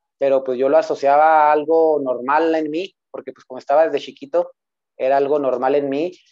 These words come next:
Cuando me dicen en ese momento, "Haz de cuenta", con esas palabras me dijeron que, que, que yo ya no servía. Yo creo que la doctora se, se asustó. Me dijo que yo ya no servía, que era un riesgo para la conade, para la Comisión Nacional del Deporte y para mí el que yo siguiera compitiendo.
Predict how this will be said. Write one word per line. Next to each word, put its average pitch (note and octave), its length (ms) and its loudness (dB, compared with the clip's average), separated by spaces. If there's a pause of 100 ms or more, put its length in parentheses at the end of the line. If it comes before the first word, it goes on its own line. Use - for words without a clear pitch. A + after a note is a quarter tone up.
(260)
Cuando C#3 300 0
me C3+ 120 -4
dicen C#3+ 320 0
en D#3+ 140 0
ese D#3 160 0
momento, D#3 500 0
"Haz E3 140 4
de E3+ 100 -2
cuenta", E3+ 300 0
con D3 140 -2
esas D#3 180 -6
palabras D3 400 2
me D#3 80 -6
dijeron C#3+ 400 -4
que, C3 220 -4 (420)
que, B2 140 -6
que C3 120 -4
yo C3+ 100 2
ya D3+ 100 4
no D#3+ 80 0
servía. D#3+ 480 2
Yo E3 100 2
creo D#3+ 140 -2
que E3 80 -2
la E3 80 4
doctora D3 400 0
se, C#3+ 240 -2
se - 120 -12
asustó. C#3+ 640 -4 (420)
Me C3 80 -12
dijo C3+ 180 -4
que C#3+ 120 0
yo C3+ 40 0
ya C#3 100 4
no D3 120 -4
servía, D#3 400 2
que F3 80 -2
era E3 100 2
un E3 60 -4
riesgo D#3+ 320 0
para C#3+ 160 2
la B2+ 120 -2
conade, D3 440 -2
para C#3 160 -2
la C3 100 -8
Comisión C3 320 -14
Nacional C#3 400 -8
del C#3+ 140 -4
Deporte D3 480 -4
y C#3 60 -4
para B2 260 -4
mí C3+ 160 -8
el D3 100 -6
que C#3 80 -8
yo C3 80 -4
siguiera C#3 360 -4
compitiendo. C#3 720 -6